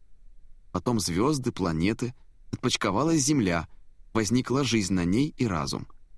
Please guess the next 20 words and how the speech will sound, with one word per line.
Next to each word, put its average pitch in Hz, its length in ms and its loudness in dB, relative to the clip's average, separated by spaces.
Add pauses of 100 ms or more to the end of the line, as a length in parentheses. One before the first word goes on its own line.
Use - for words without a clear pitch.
(840)
А 104 100 2
разуму, 147 400 2
по 120 80 -2
словам 123 400 0
советского 113 540 0
ученого, 104 540 2
математика 104 640 0
и 104 80 2
физика 95 540 0 (280)
Александра 110 640 0
Александровича 98 720 0
Фридмана, 104 580 -2 (380)
тысяча 127 300 2
восемьсот 120 460 0
восемьдесят - 440 -2
восьмой, 120 480 0 (380)
тысяча 147 300 2
девятьсот 117 400 0
двадцать 104 380 -2
пятый. - 360 -6